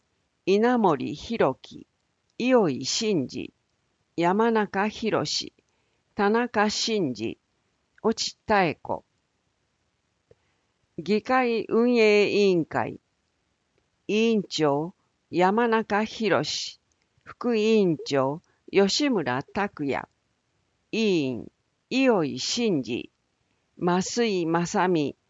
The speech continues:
奥田信弘、越智妙子、田中久夫。傍聴の案内。八尾市議会の本会議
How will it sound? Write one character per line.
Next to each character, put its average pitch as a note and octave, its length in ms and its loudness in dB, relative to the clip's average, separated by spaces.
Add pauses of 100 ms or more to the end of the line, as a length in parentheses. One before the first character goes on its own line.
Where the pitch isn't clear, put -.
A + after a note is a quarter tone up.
(320)
奥 F3 360 -2
田 G3 160 2
信 F3 360 2
弘、 - 420 -8 (840)
越 G#3+ 100 2
智 - 300 -12
妙 F3+ 320 2
子、 - 240 -10 (560)
田 F3+ 140 0
中 G#3 400 0
久 D3 480 -2
夫。 - 220 -6 (3000)
傍 F#3+ 280 2
聴 A#3 340 2
の G3+ 320 4 (140)
案 G3+ 320 0
内。 F3+ 300 -2 (1160)
八 F#3 200 2
尾 A3+ 160 2
市 - 260 -2
議 C4+ 160 2
会 D#3 340 0
の C#3+ 280 0 (300)
本 C4+ 300 -2
会 G#3 360 -2
議 C3+ 320 -4